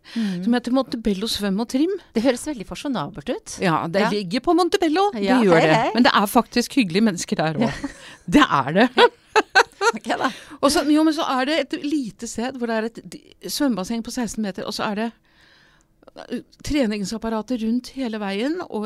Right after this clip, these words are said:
Speaker 2: et lite annet treningsstudio, og de har pilates der, og de har alt. Og det er altså for, jeg vil si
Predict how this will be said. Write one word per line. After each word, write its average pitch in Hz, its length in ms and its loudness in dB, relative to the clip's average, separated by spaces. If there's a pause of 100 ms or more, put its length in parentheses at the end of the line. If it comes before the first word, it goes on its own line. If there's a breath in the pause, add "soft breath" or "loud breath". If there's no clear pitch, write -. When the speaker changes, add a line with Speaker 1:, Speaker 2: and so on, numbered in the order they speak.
Speaker 2:
et 220 140 -10
lite 220 180 -8
annet 160 480 -8
treningsstudio, 185 1120 -10 (200)
og 156 200 -10
de 147 140 -14
har 139 200 -8 (120)
pilates 214 500 -10
der, 277 320 -4
og 196 140 -4
de 170 80 -6
har 156 320 0 (720 loud breath)
alt. 269 280 2
Og 233 100 0
det 254 240 2
er 226 360 2
altså 247 280 2
for, 262 220 8
jeg - 1300 -4
vil 294 100 6
si 320 340 8